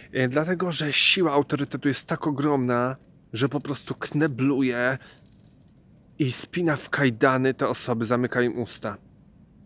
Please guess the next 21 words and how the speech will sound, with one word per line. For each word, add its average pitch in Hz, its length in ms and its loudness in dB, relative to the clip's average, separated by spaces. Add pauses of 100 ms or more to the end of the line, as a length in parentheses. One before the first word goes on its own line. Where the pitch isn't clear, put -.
(460)
Każdy 165 260 2
mógłby 139 260 0
powiedzieć: 135 280 2
„No 226 80 4
przecież 226 360 0
mogłeś 170 320 2
powiedzieć”. 131 480 -2 (100)
Co 196 140 -2
ciekawe, 202 420 -4
niektórzy 196 540 -2
z 180 100 -6
nich 208 200 0
mówią 208 560 4
własnym 175 380 2
rodzicom 156 480 2
i 170 60 2
co 175 120 0
ciekawe, 143 500 4 (500)
właśnie, 143 500 -2 (400)
właśnie 123 600 -4
rodzice 127 640 -2